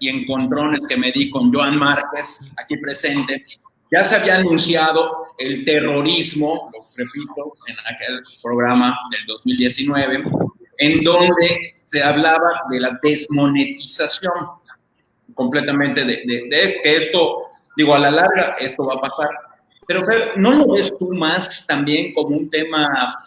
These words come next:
generacional? Digo, estoy de acuerdo contigo en, en, en la falta de costumbre. Las empresas se han tropicalizado. Eh, de hecho, yo no sabía,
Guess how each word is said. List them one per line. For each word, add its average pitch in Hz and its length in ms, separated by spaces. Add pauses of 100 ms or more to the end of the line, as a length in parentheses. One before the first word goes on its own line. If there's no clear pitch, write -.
(200)
generacional? 131 1120 (580)
Digo, 165 340
estoy 196 300
de 190 120
acuerdo 175 280
contigo 156 600
en, 127 320
en, 120 520 (120)
en 120 240
la 117 200
falta 147 340
de 120 140
costumbre. 160 560 (500)
Las 123 220
empresas 147 480
se 147 120
han 139 240
tropicalizado. 127 1200 (540)
Eh, 113 480
de 131 80
hecho, 135 360
yo 139 80
no 143 160
sabía, 139 640